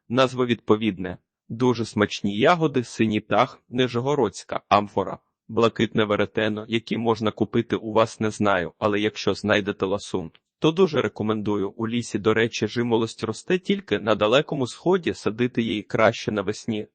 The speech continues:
Рослина невелике, так що багато місця не займе. Аріахт,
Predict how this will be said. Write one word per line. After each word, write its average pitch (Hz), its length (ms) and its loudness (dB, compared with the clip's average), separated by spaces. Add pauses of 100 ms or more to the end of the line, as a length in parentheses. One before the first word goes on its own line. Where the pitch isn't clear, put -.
(120)
Рослина 123 560 0
невелике, 117 600 0 (300)
так 123 200 4
що - 160 2
багато 120 440 4
місця 156 380 0
не 117 160 0
займе. 110 440 0
Аріахт, 90 680 -4